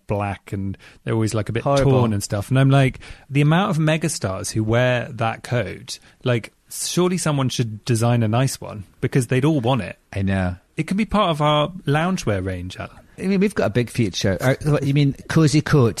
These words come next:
Speaker 2: the, the company that we're all gonna form, the three of us?
Speaker 1: <laughs> What about, um, do you know, uh, Sonia Rykil, the designer?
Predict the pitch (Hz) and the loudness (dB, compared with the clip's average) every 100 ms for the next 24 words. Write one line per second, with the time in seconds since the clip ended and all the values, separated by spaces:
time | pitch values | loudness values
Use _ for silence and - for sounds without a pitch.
0 | 104 120 - 120 - 131 127 104 98 110 | -2 -2 0 -2 2 2 4 2 4 4
1 | 110 110 107 - 117 101 95 104 92 90 | 4 2 2 2 2 2 2 0 2 2
2 | 107 - - 131 139 139 160 175 190 175 | 0 -4 -6 -4 -2 0 0 2 0 2
3 | 165 156 151 - 165 175 170 165 156 156 | 2 2 0 0 2 2 2 2 2 -2
4 | - 139 135 - 151 147 143 139 139 139 | 0 2 2 2 2 2 2 2 2 0
5 | - 110 98 92 90 95 _ _ _ _ | -4 -6 -6 -8 -12 -16 _ _ _ _
6 | _ _ - 107 107 107 98 92 95 | _ _ -6 -4 -2 0 -2 -6 -10